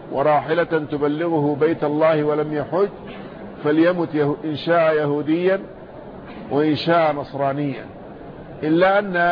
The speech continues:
الجمهور حملوا هذا على المبالغة، لأن الحج على، كما هو معلوم،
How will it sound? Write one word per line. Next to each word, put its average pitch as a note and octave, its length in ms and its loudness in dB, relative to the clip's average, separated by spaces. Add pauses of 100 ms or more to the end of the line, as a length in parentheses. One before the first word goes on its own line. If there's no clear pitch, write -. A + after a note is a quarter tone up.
(200)
الجمهور D3+ 560 -2
حملوا D#3+ 440 0
هذا F3 280 2
على D3+ 180 2
المبالغة، C#3+ 760 0 (960)
لأن E3+ 760 2 (1300)
الحج D#3+ 600 0 (1800)
على، F3 520 6 (320)
كما D#3+ 220 0
هو F3+ 280 2
معلوم، E3 560 2